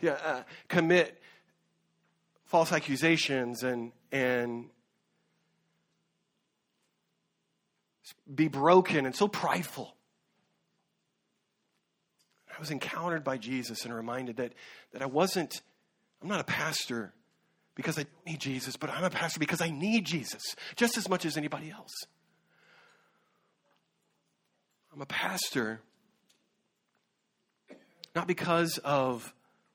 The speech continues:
my goodness, but because of his goodness.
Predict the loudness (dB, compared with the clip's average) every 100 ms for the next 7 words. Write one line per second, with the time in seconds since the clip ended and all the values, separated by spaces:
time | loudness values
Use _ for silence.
0 | -12 -8 -4 -4 -4 -8 -10 -10 -6 -6
1 | -4 -8 -12 _ _ -8 -6 -6 -8 -10
2 | -12 -14